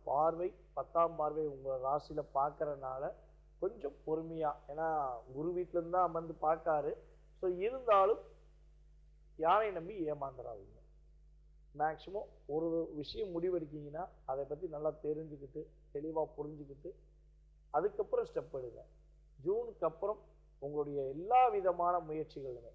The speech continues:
இந்த சனி பெயர்ச்சி, குரு பெயர்ச்சி, ராகு கேது பெயர்ச்சி, இந்த மூன்று பெயர்ச்சிகளுமே உண்மையிலே வந்து பாத்தீங்கன்னா தனுசு ராசிக்கு அற்புதமாக இருக்கு. பொது பலன்கள்ல சொல்லும்போது உண்மையாகவே அற்புதமாக இருக்கு.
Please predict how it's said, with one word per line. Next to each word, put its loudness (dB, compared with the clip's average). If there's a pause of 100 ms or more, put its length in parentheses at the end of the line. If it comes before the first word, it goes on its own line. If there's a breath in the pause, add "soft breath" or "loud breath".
(140)
இந்த -4
சனி -2
பெயர்ச்சி, -2
குரு -4
பெயர்ச்சி, -4 (500)
ராகு 8
கேது 2
பெயர்ச்சி, -14 (100)
இந்த -8
மூன்று -4 (100)
பெயர்ச்சிகளுமே 0 (720)
உண்மையிலே 0
வந்து -2
பாத்தீங்கன்னா -2
தனுசு -4
ராசிக்கு -2
அற்புதமாக -2
இருக்கு. -12 (680)
பொது 2
பலன்கள்ல 0
சொல்லும்போது -8
உண்மையாகவே -6 (120)
அற்புதமாக -6
இருக்கு. -10